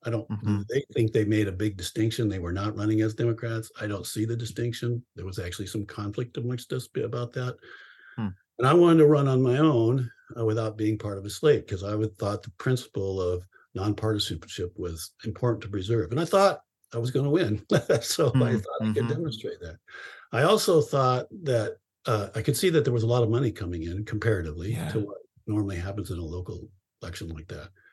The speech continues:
Speaker 2: Can you give a
Speaker 1: I
Speaker 2: sense to folks what that mean? Like, what is a normal election? How much money is coming in? And then what did it look like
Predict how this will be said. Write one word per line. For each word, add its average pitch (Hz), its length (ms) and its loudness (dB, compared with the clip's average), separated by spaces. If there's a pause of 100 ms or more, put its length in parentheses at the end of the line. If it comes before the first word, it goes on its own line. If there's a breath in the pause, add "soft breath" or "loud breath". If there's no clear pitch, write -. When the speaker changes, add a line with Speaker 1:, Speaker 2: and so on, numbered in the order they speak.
Speaker 2:
Can 143 140 4
you 151 100 6
give 170 140 4
a 180 40 6
Speaker 1:
I - 20 4
Speaker 2:
sense 110 380 2
to 131 280 2
folks 127 280 2
what 113 160 2
that 107 160 4
mean? 104 140 -2
Like, 104 240 0
what 131 160 4
is 123 100 2
a 127 60 0
normal 110 360 0
election? 104 420 -2
How 107 100 0
much 107 220 -2
money 104 180 2
is 101 120 -2
coming 101 300 -2
in? 98 200 0
And 95 120 0
then 95 160 -2
what 98 140 -2
did 95 100 -2
it 92 120 -2
look 98 180 -4
like 92 320 -4